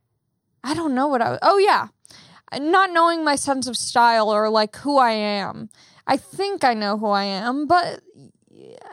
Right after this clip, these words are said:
when it comes to interior decorating, it really puts a mirror to my face and says, like, "Bitch, what kind of couch are you?" And I'm like, "I don't know.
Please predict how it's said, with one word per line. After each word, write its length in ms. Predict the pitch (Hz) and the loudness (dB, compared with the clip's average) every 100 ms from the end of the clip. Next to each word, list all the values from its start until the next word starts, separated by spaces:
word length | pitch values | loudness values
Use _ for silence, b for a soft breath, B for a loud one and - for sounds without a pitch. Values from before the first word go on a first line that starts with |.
| 381 - | -20 -20
when 320 | 403 277 339 | -10 -2 2
it 140 | 370 262 | 2 -2
comes 380 | - 370 381 - | 0 0 0 -2
to 140 | 330 | 0
interior 460 | 294 262 339 330 277 | 0 2 2 2 2
decorating, 800 | 277 339 302 247 226 226 247 | 2 2 2 2 4 2 0
it 160 | 269 226 | -2 -4
really 480 | 220 233 294 359 311 | -8 -4 2 2 2
puts 260 | - 254 269 | -2 -2 0
a 80 | |
mirror 300 | 240 240 311 | 0 2 2
to 60 | 277 | 2
my 160 | 208 208 | 0 -2
face 340 | 233 233 240 | -2 -2 -2
and 100 | 254 | -2
says, 220 | 262 247 | 0 0
like, 260 | 269 226 - | 0 -2 0
"Bitch, 220 | 339 277 | 0 2
what 240 | 277 285 | 0 0
kind 160 | - 311 | 0 -4
of 140 | 302 | -4
couch 360 | - 285 330 - | 0 2 2 0
are 100 | 233 | -2
you?" 280 | 220 196 214 | 0 0 0
And 160 | 233 | 0
I'm 120 | 311 359 | 0 0
like, 200 | 370 370 | 0 0
"I 80 | |
don't 280 | 392 415 403 | 0 -2 0
know. 640 | 392 427 466 440 220 - | 0 2 2 2 2 -4